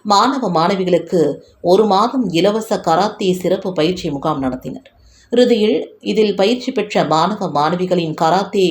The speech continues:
திறனை சோதித்து நூறு மதிப்பெண் அடிப்படையில் தேர்வு நடத்தப்பட்டது. இதில் ஐம்பதுக்கும் மேற்பட்ட மாணவ மாணவிகளும் பெற்றோர்களும் கலந்து கொண்டனர்.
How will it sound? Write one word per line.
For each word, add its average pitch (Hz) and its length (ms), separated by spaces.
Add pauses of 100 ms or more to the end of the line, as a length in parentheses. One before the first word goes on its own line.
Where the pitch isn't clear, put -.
(140)
திறனை 175 380
சோதித்து 139 440 (480)
நூறு 254 340
மதிப்பெண் 202 460
அடிப்படையில் 175 720
தேர்வு 175 300
நடத்தப்பட்டது. 139 600 (580)
இதில் 233 260 (100)
ஐம்பதுக்கும் 226 540
மேற்பட்ட 185 420
மாணவ 170 440
மாணவிகளும் 156 580
பெற்றோர்களும் 185 600
கலந்து 143 280
கொண்டனர். 143 420